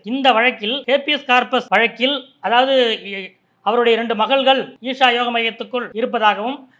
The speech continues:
அவர்கள் மூளைச்சலவை செய்யப்பட்டு இருப்பதாகவும் அவருடைய தந்தை புகார் தெரிவித்து ஒரு வழக்கு போட்டிருக்கிறார். அந்த வழக்கிலே, ஆட்கொணர்வு மனுவிலே, அஹ், சென்னை உ-, உயர்நீதிமன்றத்தின் உத்தரவின் பேரில்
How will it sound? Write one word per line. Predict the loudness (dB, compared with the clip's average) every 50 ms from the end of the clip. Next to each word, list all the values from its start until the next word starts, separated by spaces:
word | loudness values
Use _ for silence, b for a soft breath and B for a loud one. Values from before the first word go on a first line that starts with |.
| b b
அவர்கள் | _ 0 2 2 2 2 2 0 0 -2 -8 _ _ _ _
மூளைச்சலவை | -6 0 0 0 2 2 0 0 0 0
செய்யப்பட்டு | -2 -2 -4 -2 -2 -2 0 0 0 0 0 B B B B B B
இருப்பதாகவும் | -2 -2 0 2 4 4 4 4 4 0 -2 0
அவருடைய | 0 0 0 2 2 2 0 0 0
தந்தை | -2 -2 -2 2 2 2 2 0 -4 -12 -20 _ _ _ _ _ _
புகார் | -2 2 2 2 2
தெரிவித்து | 2 -2 -4 -4 -6 -4 -4 -2 -2 -2 -4 -6 -12 _ _
ஒரு | -6 -2 0
வழக்கு | 2 2 2 0
போட்டிருக்கிறார். | -2 -4 -4 -4 -4 0 4 4 4 4 2 B B B B B B B
அந்த | -4 -2 0 2 4 4
வழக்கிலே, | 6 6 4 4 2 0 -2 0 2 2 4 2 2 0 -2 0
ஆட்கொணர்வு | 0 0 0 0 0 0 0 0 0 -2
மனுவிலே, | -2 -4 -4 -4 -4 0 2 2 0 0 -2 -8 -8
அஹ், | -8
சென்னை | -8 -6 -6 -4 -2 -2 -2
உ-, | -2 -2 -4 -6
உயர்நீதிமன்றத்தின் | -2 -2 -2 -2 -2 -2 -4 -4 -4 -4 -4 -6 -8 -10 -4
உத்தரவின் | 0 2 2 2 2 -2 -4 -6
பேரில் | -6 -4 -2 -2 -2 -2 -2 -4 b